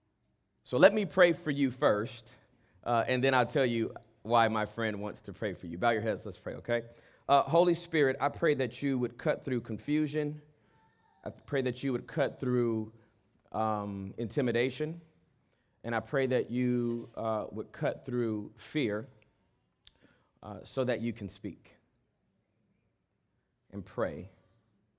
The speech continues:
for us. In Jesus' name,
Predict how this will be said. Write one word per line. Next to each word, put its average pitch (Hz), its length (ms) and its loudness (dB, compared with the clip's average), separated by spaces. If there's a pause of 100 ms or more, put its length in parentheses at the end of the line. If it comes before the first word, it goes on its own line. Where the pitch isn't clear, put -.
(840)
for 87 220 -6
us. - 420 -18 (1200)
In 82 60 -18
Jesus' 101 500 -8
name, 78 280 -16